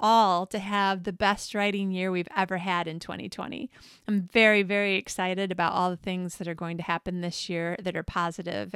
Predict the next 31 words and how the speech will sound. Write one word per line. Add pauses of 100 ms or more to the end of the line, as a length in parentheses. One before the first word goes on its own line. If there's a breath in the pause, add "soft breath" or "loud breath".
and
that (320 loud breath)
add
life
and
joy
and
love
and
peace (380 loud breath)
to (320)
our
community,
our
neighbors,
the
people
who
read
our
books, (240)
and
people
who
read
whatever
it
is
that
we're
writing.